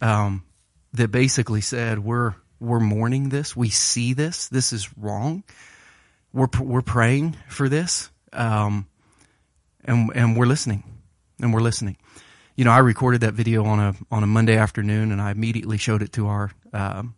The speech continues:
our directors team who was meeting that afternoon to talk about some reopening stuff.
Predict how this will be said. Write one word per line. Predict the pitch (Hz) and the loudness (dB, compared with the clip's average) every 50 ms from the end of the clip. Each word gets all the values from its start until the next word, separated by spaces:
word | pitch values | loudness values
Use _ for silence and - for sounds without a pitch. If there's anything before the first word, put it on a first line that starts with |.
| _ _ _ _ | _ _ _ _
our | 117 110 | -2 0
directors | 104 107 104 117 120 - - 117 101 - | 0 2 2 2 0 0 -2 -4 -4 -2
team | - 117 107 104 107 101 | -2 -2 0 0 0 -2
who | 107 104 | -4 -4
was | 104 101 107 | -4 -6 -4
meeting | 104 107 107 107 107 107 101 | -4 -4 -4 -4 -6 -6 -6
that | 104 104 101 | -6 -6 -6
afternoon | 104 104 - - 117 104 104 107 107 107 | -6 -8 -6 -6 -6 -4 -2 -2 -4 -4
to | 104 | -6
talk | - 113 107 - | -6 -6 -6 -4
about | 110 110 104 - | -2 -4 -4 -4
some | - - 113 110 | -4 -4 -2 0
reopening | 110 107 110 110 - - 107 107 104 | 0 2 0 0 0 -2 -4 -4 -6
stuff. | - - 113 110 107 - | -4 -2 -2 -2 -2 -4